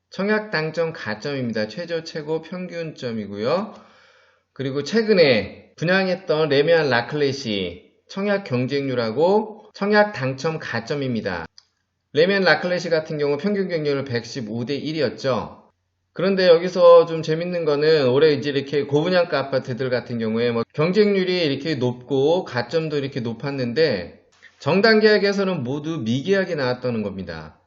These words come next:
올해 분양된 고분양가 아파트들의 공통적인 특징은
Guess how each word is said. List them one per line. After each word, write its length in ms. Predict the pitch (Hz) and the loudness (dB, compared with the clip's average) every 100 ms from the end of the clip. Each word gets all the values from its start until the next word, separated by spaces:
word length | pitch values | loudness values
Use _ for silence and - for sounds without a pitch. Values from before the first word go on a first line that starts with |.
| _ | _
올해 240 | 139 196 208 | 2 4 4
분양된 960 | 175 185 180 147 143 123 101 87 - _ | 0 0 2 4 4 2 0 -6 -14 _
고분양가 580 | 131 151 196 196 180 156 | -4 0 0 0 -2 -2
아파트들의 760 | 147 151 147 135 135 - - _ _ - | -2 -4 -2 -2 -2 -4 -14 _ _ -12
공통적인 640 | - 175 202 196 170 147 | -4 0 0 2 0 0
특징은 680 | 185 - 147 135 175 220 - | -6 -6 -4 0 0 -2 -6